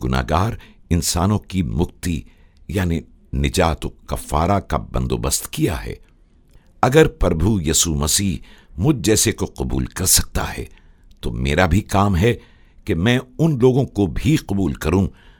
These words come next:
جو پاپی ہیں، جن کو دنیا پست خیال کرتی ہے۔ اس کے بعد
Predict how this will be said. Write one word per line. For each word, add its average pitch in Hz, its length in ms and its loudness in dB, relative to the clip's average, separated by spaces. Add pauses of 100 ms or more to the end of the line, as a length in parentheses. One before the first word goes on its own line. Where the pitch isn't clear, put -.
(100)
جو 85 120 -2
پاپی 71 540 2
ہیں، 60 220 -2 (640)
جن 104 180 2
کو 98 380 -2
دنیا 104 420 2
پست - 520 0
خیال 71 400 0
کرتی - 420 -4
ہے۔ 64 120 2 (480)
اس - 160 -4
کے - 100 -4
بعد 73 280 0